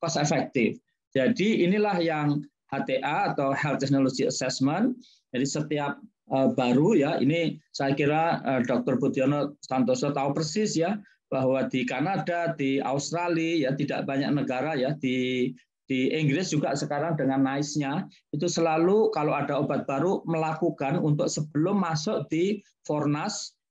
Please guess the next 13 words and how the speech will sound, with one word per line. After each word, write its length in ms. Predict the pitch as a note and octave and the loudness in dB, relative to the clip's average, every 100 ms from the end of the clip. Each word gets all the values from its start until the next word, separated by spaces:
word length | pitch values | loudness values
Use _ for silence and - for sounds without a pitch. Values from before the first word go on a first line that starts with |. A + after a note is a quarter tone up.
| _ | _
Formularium 640 | - C#3+ C#3+ C#3 C#3 D3 D3 | -2 2 4 2 2 2 2
Nasional, 640 | C#3+ C#3+ C#3+ C3+ D3+ - | 2 0 0 0 0 0
ataupun 560 | D#3 E3 D3+ A3 A3+ A3 - | 0 0 0 2 2 2 -4
sebelum 480 | - - D3+ D#3+ G3+ | -14 -8 -4 0 0
masuk 400 | F3 D#3 - D3+ | 0 -2 -2 -2
di 240 | E3 G3+ - - | -2 -2 -4 -4
benefit 320 | E3 D#3+ F3 - | -2 0 -2 -4
package-nya 640 | F3 E3 F#3+ E3 G3 G3 G#3 - _ - | -6 -2 -2 0 0 0 -2 -6 _ -6
dari 560 | C#3+ C#3+ E3 F#3 F#3 | 0 2 4 4 2
sistem 400 | - D#3 D#3 D3 | -2 -2 0 0
asuransinya 880 | D3 D3+ D#3 C#3+ C#3+ F3 F3+ B2+ A2 | 0 0 0 0 0 0 0 0 0
ya, 160 | A2+ D3+ - _ _ - B2+ | -2 -4 -8 _ _ -8 -4
eh, 240 | B2+ B2+ | 0 2